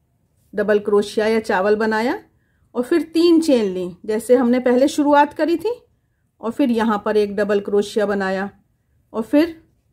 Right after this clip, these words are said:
चार चेन लेकर ये जो हमारा दो चावल के ऊपर दो चावल वाला डिजाइन है, एक चेन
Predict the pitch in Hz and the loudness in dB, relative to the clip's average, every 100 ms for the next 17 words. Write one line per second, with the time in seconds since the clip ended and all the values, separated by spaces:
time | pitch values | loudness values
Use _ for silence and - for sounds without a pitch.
0 | _ _ _ _ _ _ _ - 277 294 | _ _ _ _ _ _ _ 0 2 2
1 | - 277 226 208 185 254 466 - _ _ | 0 0 0 0 -2 -2 -4 -6 _ _
2 | _ - 233 247 226 262 240 208 214 214 | _ -6 0 2 2 0 0 0 -2 0
3 | 202 220 220 214 - _ _ _ _ _ | 2 4 4 2 -8 _ _ _ _ _
4 | 226 202 214 208 220 _ - 208 214 214 | -2 0 0 -2 -4 _ -4 -2 0 -2
5 | 202 202 208 208 190 190 202 208 - _ | -2 0 0 0 -2 0 -2 -2 -8 _
6 | _ _ _ _ _ _ _ _ - 190 | _ _ _ _ _ _ _ _ -8 -2
7 | 202 214 202 214 208 262 392 202 214 - | 0 0 0 0 2 2 2 2 0 -2
8 | - 311 269 | -2 0 0